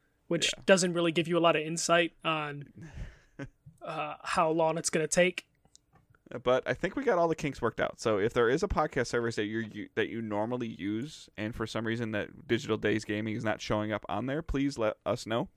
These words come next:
Speaker 2: And we can look into it. You can let us know on Facebook, on Twitter, email, anything that you would like,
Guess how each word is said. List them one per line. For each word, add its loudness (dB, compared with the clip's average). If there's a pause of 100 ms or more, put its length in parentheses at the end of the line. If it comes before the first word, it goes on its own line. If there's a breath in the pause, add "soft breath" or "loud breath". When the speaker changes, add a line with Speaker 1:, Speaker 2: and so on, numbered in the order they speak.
(720)
Speaker 2:
And 0
we 4
can -2
look 0
into 2
it. 2 (300 soft breath)
You -18
can 0
let 6
us -4
know 0
on -2
Facebook, 0
on -2
Twitter, 2
email, -2 (240)
anything -4 (420 loud breath)
that -6
you 0
would -2
like, 0